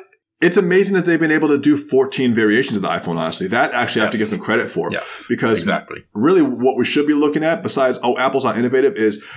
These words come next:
Speaker 1: the fact that they can get people to buy the same phone over and over again as if they were innovating
Speaker 2: Yeah.
Speaker 1: is just as innovative as them having created a new product. 'Cause what are they gonna do? Add a kazoo to the next phone?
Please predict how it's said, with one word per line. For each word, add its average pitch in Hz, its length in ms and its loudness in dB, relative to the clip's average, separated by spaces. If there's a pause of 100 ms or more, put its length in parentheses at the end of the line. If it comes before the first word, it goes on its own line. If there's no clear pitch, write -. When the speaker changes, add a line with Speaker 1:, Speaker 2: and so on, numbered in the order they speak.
Speaker 1:
the 120 80 -4
fact 156 320 -2
that 143 120 -2
they 131 120 0
can 110 300 -4
get - 380 -2
people 104 360 -2
to 101 100 -2
buy 143 460 0
the 107 120 0
same 98 420 -4
phone 80 520 -6
over 92 240 -4
and 92 80 -2
over 92 120 -2
again 98 300 -4
as 104 220 -2
if 123 160 -2
they 113 140 0
were 127 440 0
innovating 87 720 -4 (240)
Speaker 2:
Yeah. - 140 -2
Speaker 1:
is 117 200 0
just 151 420 -2
as 147 100 0
innovative 123 580 0
as 101 340 -2
them 120 260 0
having 110 420 -2
created 110 400 0
a 95 80 -2
new 107 220 -2
product. 113 340 -4
'Cause 113 100 -2
what 151 80 2
are 143 40 2
they 127 60 2
gonna 107 160 0
do? 92 240 0 (240)
Add 117 140 0
a 107 60 0
kazoo 110 500 0
to 143 100 -2
the 143 80 2
next 143 280 -2
phone? 151 400 -2